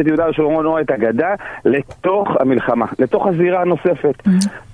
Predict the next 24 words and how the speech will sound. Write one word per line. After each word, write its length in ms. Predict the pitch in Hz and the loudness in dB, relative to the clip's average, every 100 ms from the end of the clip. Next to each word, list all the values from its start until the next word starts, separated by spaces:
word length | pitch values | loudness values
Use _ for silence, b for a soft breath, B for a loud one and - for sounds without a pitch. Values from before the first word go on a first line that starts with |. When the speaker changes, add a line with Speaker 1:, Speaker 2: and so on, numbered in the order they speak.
| - | -2
Speaker 1:
מדובר 320 | 127 139 156 | 2 2 0
שם 160 | 151 151 | 2 2
בינתיים 440 | 127 147 170 165 151 - - - | 2 2 2 2 0 -4 -10 0
במעל 1080 | 104 123 127 117 95 - - - - 123 135 | 2 4 2 0 -2 -10 -18 -4 0 0 0
שני 120 | 139 | 2
מיליון 260 | 127 120 131 | 2 2 2
אנשים 380 | 120 98 180 185 | 2 2 2 0
שיכולים 1120 | - 170 190 185 180 165 156 143 151 175 175 | 0 0 2 0 0 0 2 2 2 2 2
לעשות 360 | 131 - 139 | 0 0 0
לנו 240 | 151 151 120 | 2 2 2
הרבה 480 | 110 104 101 127 123 | 2 0 0 2 2
מאוד 320 | 107 107 123 | 2 0 -2
צרות, 520 | - 107 143 156 143 - B B B | 0 0 2 0 -2 -4 B B B
אה, 60 | 107 110 104 98 95 95 95 | 0 2 2 2 2 2 2
עם 160 | 120 123 | 2 2
כו-, 300 | 135 139 143 | 0 0 2
עם 100 | 156 | 2
כוחות, 320 | 156 151 143 | 0 0 0
אה, 180 | 147 139 | 0 2
חמושים 540 | 147 160 139 147 147 | 0 0 0 2 2
והכל. 240 | 120 113 - - B - | 2 0 -6 -10 B 0
בינתיים, 680 | 127 131 110 - 127 156 160 | 2 2 -2 -2 -2 0 0
בשלב 420 | 120 - 151 156 | 0 0 0 0
הזה, 320 | 120 101 147 | -2 0 0